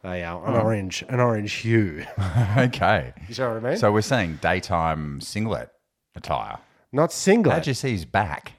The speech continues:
Speaker 1: Because he was wearing a crop top. A little black
Speaker 2: Okay.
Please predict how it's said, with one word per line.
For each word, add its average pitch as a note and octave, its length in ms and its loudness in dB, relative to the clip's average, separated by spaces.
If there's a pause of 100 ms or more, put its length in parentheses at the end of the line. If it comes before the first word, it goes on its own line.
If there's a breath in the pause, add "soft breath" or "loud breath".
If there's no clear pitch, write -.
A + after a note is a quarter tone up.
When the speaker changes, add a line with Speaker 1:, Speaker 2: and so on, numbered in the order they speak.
(320)
Speaker 1:
Because F3 460 2
he F3 100 -2
was E3 180 0
wearing E3 520 4 (180)
a B2 400 0
crop - 240 -6
top. - 260 -10 (1080 soft breath)
A - 20 -10
little D3+ 500 -2 (680)
black C3 380 -2 (300)
Speaker 2:
Okay. E2 360 -8